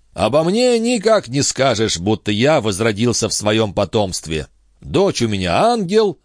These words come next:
а сын апостол. Пейте же, сударь, правда, венцо дрянное". "А, по-моему, вино превосходное", —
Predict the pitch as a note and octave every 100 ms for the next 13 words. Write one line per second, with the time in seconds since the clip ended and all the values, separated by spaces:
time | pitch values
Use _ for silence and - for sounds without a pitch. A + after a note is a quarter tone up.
0 | - F2+ - F#3 G#3+ D#3+ - D3 - A3
1 | D#3 - E2 C#2 - _ - B3 G#3 G#2+
2 | F2+ G2+ - G2+ F2+ F2 - _ - -
3 | A3+ A3+ G3 A3 A3 - A3+ G#3 E3+ G#3+
4 | A3 A#3+ E3+ F2+ D2 - _ _ _ _
5 | _ _ - D#2+ E2+ F2+ G#3+ G#3 G2+ E2+
6 | F2 D#2+ D#2+ D#2 D#2 - D3 F#3 E3 E3+